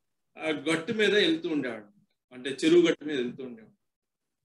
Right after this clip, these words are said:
పుస్తకాలు పట్టుకుని వెళ్తూ ఉండేవాడు. వర్షం పడితే ఆ గట్టు మీద జారి సముద్ర, చెరువులో పడిపోయినప్పటికీ మళ్ళా గడ్డి పుస్తలు పట్టుకుని బయటకు వచ్చి మళ్ళా స్కూల్కి వెళ్ళేవాడు అనమాట. మా సెవెంత్ క్లాస్ లో ఉండేది ఆ స్టోరీ.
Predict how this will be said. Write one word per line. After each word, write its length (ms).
పుస్తకాలు 320
పట్టుకుని 300
వెళ్తూ 200
ఉండేవాడు. 380
వర్షం 380
పడితే 520
ఆ 400
గట్టు 180
మీద 240
జారి 560
సముద్ర, 640
చెరువులో 240
పడిపోయినప్పటికీ 880
మళ్ళా 580
గడ్డి 180
పుస్తలు 260
పట్టుకుని 320
బయటకు 300
వచ్చి 220
మళ్ళా 280
స్కూల్కి 340
వెళ్ళేవాడు 240
అనమాట. 440
మా 420
సెవెంత్ 260
క్లాస్ 260
లో 60
ఉండేది 300
ఆ 320
స్టోరీ. 280